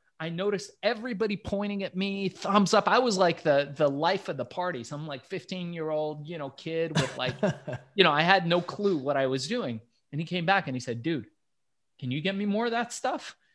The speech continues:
Speaker 1: And I said, "Absolutely." And I was,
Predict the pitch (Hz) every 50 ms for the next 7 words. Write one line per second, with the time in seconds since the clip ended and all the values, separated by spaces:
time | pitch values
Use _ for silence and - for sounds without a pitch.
0 | _ _ _ _ _ 160 170 190 180 - 214 - - _ 254 320 392 427 - -
1 | - - 233 208 208 240 285 311 285 - 170 120 110 104 104 - _ _ - -
2 | _ 165 160 170 175 180 190 185 175 -